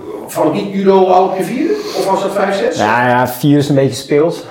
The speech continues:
Speaker 2: Eh, zes ongeveer begin met een beetje met je eerste wedstrijdjes. Ja, en toen heb ik van mijn zesde tot mijn tiende heb ik denk, eh, twee wedstrijden verloren.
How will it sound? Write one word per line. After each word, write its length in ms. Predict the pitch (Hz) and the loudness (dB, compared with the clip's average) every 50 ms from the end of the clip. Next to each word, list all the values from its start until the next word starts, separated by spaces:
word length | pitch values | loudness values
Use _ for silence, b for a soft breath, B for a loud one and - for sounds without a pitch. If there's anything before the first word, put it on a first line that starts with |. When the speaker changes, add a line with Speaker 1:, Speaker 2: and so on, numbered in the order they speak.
| - - - - | -18 -18 -14 -8
Speaker 2:
Eh, 460 | 131 131 127 123 123 127 123 123 123 | -6 -2 0 0 0 2 2 2 0
zes 460 | 123 - - - 147 143 139 - 151 | -2 -6 -4 -4 -4 -4 -4 -8 -10
ongeveer 420 | 143 139 135 131 - - 135 131 113 | -8 -6 -8 -8 -4 -4 -2 -2 -2
begin 280 | - - 139 131 123 | -4 -6 -6 -4 -2
met 140 | 127 127 107 | -2 -2 -2
een 60 | 120 | -2
beetje 220 | 120 123 120 123 123 | -4 -4 -4 -4 -6
met 140 | 123 117 | -6 -6
je 60 | 123 123 | -6 -6
eerste 240 | 123 123 123 - | -6 -6 -6 -2
wedstrijdjes. 760 | 120 135 135 - - 139 131 127 135 131 - 135 123 123 123 - | -2 -2 -2 -2 0 0 2 2 2 0 -2 -4 -4 -4 -6 -4
Ja, 280 | 120 117 104 101 95 98 | -2 0 0 0 0 -2
en 120 | 107 117 - | -4 -4 -6
toen 220 | 139 127 127 127 | -8 -8 -6 -4
heb 180 | 127 127 123 131 | -4 -4 -6 -8
ik 60 | 123 | -8
van 140 | - 139 127 | -8 -8 -8
mijn 120 | 131 127 | -6 -6
zesde 300 | 123 139 131 - - - | -4 -4 -4 -4 -6 -6
tot 140 | - 143 135 | -8 -6 -6
mijn 140 | 135 120 - | -6 -10 -8
tiende 280 | - 165 151 143 131 131 | -8 -6 -4 -2 0 0
heb 220 | 127 127 120 - | 2 0 0 -2
ik 100 | - 117 | -4 -2
denk, 260 | 120 131 131 123 - | -2 -2 -2 -2 -2
eh, 100 | - 131 | 0 0
twee 260 | 131 - - 139 131 131 | 0 0 0 -2 0 0
wedstrijden 440 | 135 131 131 - - 131 127 127 | -2 -2 -2 -2 -2 -2 -2 -2
verloren. 500 | 123 - 135 139 139 139 131 123 139 170 | -4 -6 -6 -4 -2 -2 -2 -4 -6 -8